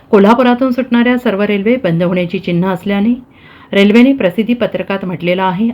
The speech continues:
आणि रेल्वेच्या पुणे विभागाने मंगळवारी सायंकाळी याबाबतचं प्रकटन जाहीर केलंय.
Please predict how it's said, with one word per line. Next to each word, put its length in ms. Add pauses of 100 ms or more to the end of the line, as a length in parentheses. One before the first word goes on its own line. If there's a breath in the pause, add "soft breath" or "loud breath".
आणि 220
रेल्वेच्या 520 (360)
पुणे 200
विभागाने 580
मंगळवारी 500
सायंकाळी 460
याबाबतचं 480
प्रकटन 460
जाहीर 320 (100)
केलंय. 200